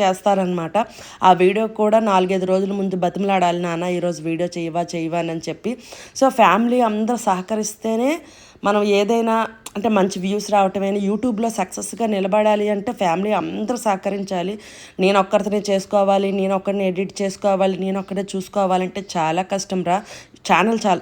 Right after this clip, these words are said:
చాలా వరకు ముందుకెళ్ళదు. మొన్న <clears throat> కొన్ని జ్యువెలరీ వచ్చి తీసుకున్నాను అనమాట. అందులో ఇది అవంతిది, నాకు already ఉంది కదా స్టెప్స్ లాగా, ఇది అవంతి కోసం తీసుకున్నాను.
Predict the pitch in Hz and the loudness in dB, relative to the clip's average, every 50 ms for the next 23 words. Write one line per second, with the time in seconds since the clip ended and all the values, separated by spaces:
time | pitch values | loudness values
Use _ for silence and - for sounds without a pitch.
0 | - 180 175 180 196 202 214 - 202 185 175 180 185 220 214 - 202 190 190 190 | -2 -2 0 2 2 2 0 0 -2 0 0 0 0 -2 0 0 2 2 2 0
1 | 165 156 180 214 285 359 - - _ _ _ _ - - - - - 143 139 185 | 0 0 0 0 0 -4 -8 -14 _ _ _ _ -20 -20 -20 -20 -20 _ -20 -20
2 | 190 190 196 190 196 190 185 175 175 180 - _ _ _ _ - - - 262 247 | -20 -20 -20 -18 -18 -18 -18 -18 -18 -20 -20 _ _ _ _ -16 -16 -14 -14 -16
3 | 208 185 170 160 160 _ - 196 190 190 190 180 175 160 170 190 208 220 214 240 | -16 -16 -18 -18 -20 _ -16 -16 -16 -16 -18 -20 -20 -18 -16 -14 -14 -14 -14 -14
4 | 254 226 - - _ - 285 320 349 320 - _ _ _ _ _ _ _ _ _ | -14 -14 -16 -16 _ -20 -20 -18 -18 -18 -20 _ _ _ _ _ _ _ _ _
5 | 233 240 226 - - 247 233 226 208 190 180 170 165 156 147 143 139 - 233 311 | -20 -20 -20 -20 -20 -18 -16 -16 -16 -16 -18 -20 -20 -20 -20 -20 -18 -18 -18 -18
6 | - _ _ _ _ _ _ _ _ _ _ _ _ _ _ _ _ _ _ _ | -18 _ _ _ _ _ _ _ _ _ _ _ _ _ _ _ _ _ _ _
7 | _ _ _ _ _ _ _ _ 170 180 185 185 190 214 233 240 226 220 196 165 | _ _ _ _ _ _ _ _ -20 -20 -20 -18 -18 -16 -16 -16 -14 -12 -12 -12
8 | 151 165 185 202 202 _ 196 165 143 160 202 269 370 - _ _ _ _ _ _ | -12 -14 -16 -18 -18 _ -18 -16 -16 -16 -18 -18 -20 -20 _ _ _ _ _ _
9 | _ _ _ _ _ _ _ _ _ _ _ _ _ 180 202 196 202 185 185 196 | _ _ _ _ _ _ _ _ _ _ _ _ _ -20 -18 -14 -10 -10 -10 -10
10 | 208 208 226 214 196 196 190 - 202 180 185 190 - _ 180 165 _ _ - - | -12 -14 -14 -14 -14 -16 -18 -18 -18 -18 -18 -20 -20 _ -20 -20 _ _ -20 -18
11 | 190 165 151 151 180 247 330 _ _ _ _ _ _ _ _ - _ _ _ 285 | -16 -16 -16 -16 -20 -20 -20 _ _ _ _ _ _ _ _ -20 _ _ _ -18
12 | 196 196 165 - - 180 175 - 254 - 240 226 226 - 208 196 185 185 180 - | -16 -14 -14 -14 -16 -18 -18 -20 -20 -18 -18 -20 -20 -20 -20 -20 -20 -20 -20 -20
13 | _ _ 160 165 160 156 160 196 269 | _ _ -20 -20 -20 -20 -20 -20 -20